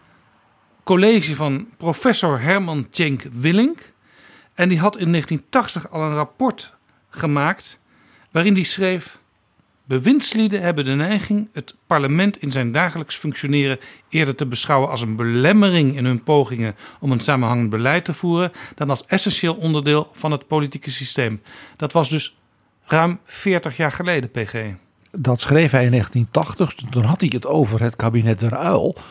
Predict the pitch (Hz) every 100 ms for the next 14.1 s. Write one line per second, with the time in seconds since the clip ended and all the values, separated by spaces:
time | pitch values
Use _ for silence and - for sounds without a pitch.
0 | - - - 123 87 98 - - 117 -
1 | 127 117 - 226 180 107 - - 131 147
2 | 170 - - 233 220 - 214 170 165 185
3 | - 175 170 151 - 185 165 - 123 151
4 | 208 170 139 - - 151 165 - _ _
5 | - 156 151 135 131 117 147 156 131 113
6 | 101 - - _ _ 139 139 127 117 101
7 | 127 113 170 - - 120 131 139 - -
8 | - _ _ 175 180 160 135 139 131 135
9 | 139 - _ - 131 135 220 - _ 135
10 | 120 120 131 - 123 127 131 131 - 127
11 | 110 - 113 - 131 110 - _ _ _
12 | _ - _ _ _ _ _ _ _ _
13 | _ _ _ _ _ _ _ _ - 127
14 | 117